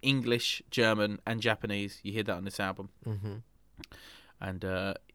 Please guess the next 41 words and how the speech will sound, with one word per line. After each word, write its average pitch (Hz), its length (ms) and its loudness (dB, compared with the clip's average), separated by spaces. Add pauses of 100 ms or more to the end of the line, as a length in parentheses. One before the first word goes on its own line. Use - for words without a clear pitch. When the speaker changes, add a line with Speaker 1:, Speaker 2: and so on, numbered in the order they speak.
(300)
Speaker 1:
he - 80 -10
said 110 180 -4
he 110 60 0
likes 113 260 6
that 101 160 2
because - 220 -6
that's 190 260 8
why 139 140 6
you 107 160 4
go 113 180 4
to - 140 -8
see 110 320 0
Liverpool 135 600 0 (120)
play 139 140 2
football, - 480 -2 (420)
to 117 100 -2
hope 143 320 6
that - 140 -8
they 107 120 2
score 160 380 0
goals 92 580 -2
and 98 180 -6
win. 110 340 2 (560)
But 110 100 4
if 110 140 -4
you 117 60 0
know 170 220 4
the 208 80 4
result 143 340 4
already, 117 520 2 (380)
then 117 120 4
it's 110 120 -2
quite - 360 0
boring. 123 440 2 (600)
For 123 140 0
me, 143 400 0 (100)
music 117 340 0
is 110 120 -2
also 123 280 0
like 113 300 -2
this. - 380 -10